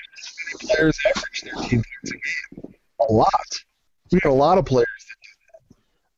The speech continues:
that. And, uh, maybe I wouldn't make all of them all-conference, but there's, there's definitely a case that there's at least fifteen guys that deserve to be called all-conference. And it's just a, it's just a matter of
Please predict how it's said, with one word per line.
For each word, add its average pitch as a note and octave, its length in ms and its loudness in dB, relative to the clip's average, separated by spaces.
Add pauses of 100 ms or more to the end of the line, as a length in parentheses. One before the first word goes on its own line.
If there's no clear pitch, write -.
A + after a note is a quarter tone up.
that. D3 140 4
And, C3+ 400 4
uh, - 80 4
maybe C#3+ 300 6
I C3 60 6
wouldn't B2+ 340 6
make A#2+ 180 4
all F#3 320 4
of D3+ 60 0
them A#2 160 2
all-conference, A#2+ 840 0
but G#2 260 2 (800)
there's, B2+ 300 2
there's C3 400 2
definitely D3 440 4
a - 160 -4
case C3 260 2
that - 80 -20 (140)
there's A2 140 0
at G2+ 80 2
least A#2+ 240 4
fifteen A#2+ 500 0
guys A#2 360 4
that A2+ 100 2
deserve A2 360 2
to G#2+ 60 2
be G#2+ 120 2 (100)
called A2 220 -4
all-conference. G#2+ 500 0 (1040)
And G#2 400 0
it's C#3+ 180 2
just C#3 240 0
a, A#2 180 6 (320)
it's C3 100 -2
just E3 220 2
a D3+ 40 4
matter C3+ 440 6
of B2 320 2